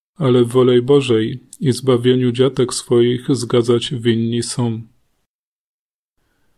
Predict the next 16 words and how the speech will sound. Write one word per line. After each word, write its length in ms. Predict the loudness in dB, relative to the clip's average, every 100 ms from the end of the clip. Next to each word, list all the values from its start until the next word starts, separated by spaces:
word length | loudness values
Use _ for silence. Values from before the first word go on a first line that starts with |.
| _ _ -4
Wiele 320 | 2 4 4
się 160 | 2 0
takich 460 | 0 0 -2 0
ojców 440 | 2 2 0 -4 0
i 60 |
matek 400 | 0 0 0 -2
znajduje, 640 | 0 -2 0 0 2 0 -4 -12 -20 -20
którzy 440 | -10 -4 2 2
z 140 | 2 -2
dziatek 440 | -2 -2 -2 -2
doczesnej 720 | 0 0 0 -2 -2 -2 -2
tej 360 | -2 0 0 0
a 140 | -2
krótkiej 460 | -4 -4 -6 -2 -2
pociechy 540 | 0 -2 -2 -2 0
szukając, 880 | -2 -2 -2 0 2 0 -4 -12 -18